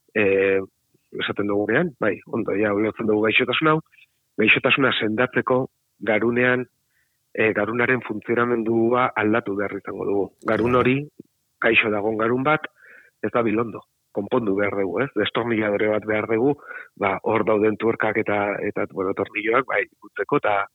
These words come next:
Speaker 1: eta moldatzeko.
Speaker 2: Mhm.
Speaker 1: Horretarako, baita ere, metodoak behar ditugu.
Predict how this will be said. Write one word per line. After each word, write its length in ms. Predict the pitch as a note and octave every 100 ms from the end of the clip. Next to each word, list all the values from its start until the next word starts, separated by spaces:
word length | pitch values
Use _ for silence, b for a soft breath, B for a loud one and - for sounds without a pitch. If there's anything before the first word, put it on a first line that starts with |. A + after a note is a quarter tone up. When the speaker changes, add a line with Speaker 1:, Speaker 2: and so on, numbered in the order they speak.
| B B _ -
Speaker 1:
eta 180 | A2 G#2
moldatzeko. 520 | G2 G#2 G2 F#2+ - -
Speaker 2:
Mhm. 320 | F#3 B2 C#3 - -
Speaker 1:
Horretarako, 720 | G#2+ A#2+ C3 C3+ C3+ C#3+ C#3+ _ -
baita 220 | A#2 A2+
ere, 160 | A#2+ G#2+
metodoak 500 | B2 A2+ G2 F#2+ G2+
behar 160 | A2 -
ditugu. 300 | G2+ -